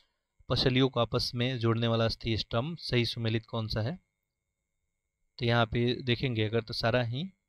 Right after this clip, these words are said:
सही सुमेलित नहीं है पूछा गया ना यहाँ पे, ठीक है, तो ये ऑप्शन बी हो जाएगा आपका, उपस्थित चारों ओर पाई जाने वाली झिल्ली कार्डियम, ठीक है,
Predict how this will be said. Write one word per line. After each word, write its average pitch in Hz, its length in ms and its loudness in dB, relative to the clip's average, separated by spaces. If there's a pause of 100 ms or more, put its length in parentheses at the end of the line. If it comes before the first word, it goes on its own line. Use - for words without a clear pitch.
(760)
सही 147 240 2
सुमेलित 135 400 0
नहीं 127 140 0
है 113 60 0
पूछा 110 240 -4
गया 101 140 0
ना 131 80 -4
यहाँ 160 140 -6
पे, 113 160 -12 (500)
ठीक 123 140 0
है, 110 100 -4 (400)
तो 123 80 0
ये 127 60 6
ऑप्शन 127 300 2
बी 120 100 2
हो 113 120 2
जाएगा 107 280 0
आपका, 147 260 -8 (680)
उपस्थित - 580 2 (1300)
चारों 123 320 4
ओर 151 120 4
पाई 123 300 0
जाने 113 220 0
वाली 113 180 0
झिल्ली 110 380 -2 (160)
कार्डियम, 110 480 2 (1120)
ठीक 123 180 -6
है, 151 80 -10